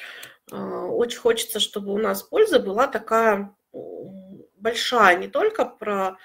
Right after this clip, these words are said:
детей, но еще немножечко по взрослых проговорить. Э, вот, например, пишет мне сегодня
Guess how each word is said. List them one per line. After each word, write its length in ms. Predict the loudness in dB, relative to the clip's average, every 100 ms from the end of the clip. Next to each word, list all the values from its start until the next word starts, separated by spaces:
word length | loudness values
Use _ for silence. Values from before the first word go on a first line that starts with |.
| -20 -20 _
детей, 440 | -16 -14 -6 -4
но 100 | -2
еще 220 | -6 -4 -4
немножечко 500 | -4 -6 -8 -12 -12
по 180 | -8
взрослых 600 | -8 -2 -2 -2 -6 -14
проговорить. 760 | -14 -14 -10 -6 -6 -8 -14 -20 _ -20 -20 _ _ _ -20 -20 _ _ _ _ -20
Э, 560 | -12 -8 -8 -8 -10 -12 -14 -20 _ _ _ _ _ _ _ -20 -20 _ _
вот, 240 | 0 2 4
например, 640 | 4 4 0 4 6 4
пишет 480 | 2 0 2 0 -2
мне 380 | -6 -2 -2 -2
сегодня 880 | -2 -6 -6 0 2 4 4 2